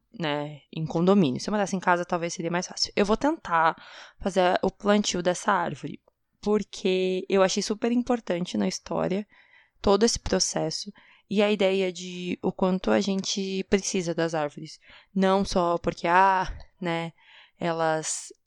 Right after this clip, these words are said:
filtram o ar, ou porque elas tão ali pra diversidade, mas por conta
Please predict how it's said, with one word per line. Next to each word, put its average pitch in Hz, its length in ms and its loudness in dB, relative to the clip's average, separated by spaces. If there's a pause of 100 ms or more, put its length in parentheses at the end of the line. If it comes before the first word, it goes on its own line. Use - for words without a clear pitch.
filtram 165 760 0
o 156 160 -2
ar, 180 420 6 (640)
ou 170 220 0
porque 165 640 -4
elas 151 280 -6
tão 170 200 -2
ali 156 520 -8 (360)
pra 160 280 -2
diversidade, 147 720 2
mas 143 160 -4
por - 160 -4
conta 175 420 0